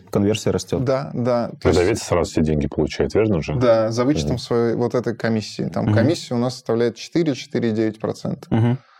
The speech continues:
Speaker 2: Средние чек-то растят, э, и кредиты, и рассрочки, это понятно, да, и B N P L там растет средний чек.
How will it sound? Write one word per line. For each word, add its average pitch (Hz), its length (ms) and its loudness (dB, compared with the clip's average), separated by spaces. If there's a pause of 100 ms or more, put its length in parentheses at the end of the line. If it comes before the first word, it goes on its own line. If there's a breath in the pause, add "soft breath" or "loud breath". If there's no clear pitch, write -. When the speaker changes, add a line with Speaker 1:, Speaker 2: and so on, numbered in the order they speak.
(120 loud breath)
Speaker 2:
Средние 156 420 0
чек-то 180 320 -2
растят, 131 440 0
э, 127 340 0
и 123 240 -2
кредиты, 127 440 0
и - 20 4
рассрочки, 131 500 0
это 113 160 -6
понятно, 113 460 -2
да, 120 120 2
и 120 60 2
B 120 140 0
N 123 120 -2
P 117 120 0
L 104 120 -2
там - 180 -8
растет - 280 -6
средний 110 300 -2
чек. 113 220 -8